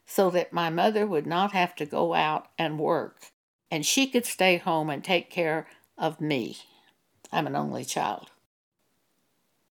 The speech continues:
Now, does that sound like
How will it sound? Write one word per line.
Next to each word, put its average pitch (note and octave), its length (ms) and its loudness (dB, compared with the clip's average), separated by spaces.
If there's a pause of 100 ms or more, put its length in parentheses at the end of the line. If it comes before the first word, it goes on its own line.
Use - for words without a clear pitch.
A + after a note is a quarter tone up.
(360)
Now, - 220 4
does F#3+ 220 2
that - 340 6
sound F#3+ 680 0
like E3+ 500 0